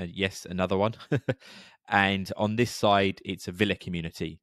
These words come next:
So they're low, low, low rise. So you can look right across to, uh, to downtown Dubai. Uh, freehold apartments for U K buyers, that's a big one because they're used to buying leasehold. Uh, it's all freehold. Yes, apartment buildings. Yes, freehold.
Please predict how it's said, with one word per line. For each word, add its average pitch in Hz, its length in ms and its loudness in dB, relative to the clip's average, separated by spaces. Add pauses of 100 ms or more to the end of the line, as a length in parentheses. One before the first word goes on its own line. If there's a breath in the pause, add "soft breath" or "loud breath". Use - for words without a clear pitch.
(120)
So 95 140 -2
they're 92 120 0
low, 98 420 4
low, 92 200 4
low 90 180 4
rise. 85 400 2
So - 140 -2
you 90 160 0
can 98 160 -6
look 101 400 2 (280)
right 117 380 2
across 92 400 -2
to, 87 300 -4
uh, 85 160 -2
to 85 100 -16
downtown 85 380 -8
Dubai. 107 380 2 (800 loud breath)
Uh, 101 160 2
freehold 147 480 4
apartments 143 720 2
for 113 320 2
U 123 240 -2
K 117 200 0
buyers, 110 340 4
that's 90 200 -2
a 98 40 -8
big 107 240 2
one 113 240 4
because 95 380 -6
they're 92 120 -6
used 95 240 -8
to 98 60 -8
buying 95 300 -6
leasehold. 110 600 -2 (260)
Uh, 85 440 -4
it's - 400 -8 (100)
all 120 240 6
freehold. 90 600 0
Yes, 113 300 0
apartment 92 440 0
buildings. 98 460 -4
Yes, 95 220 -4
freehold. 85 540 -6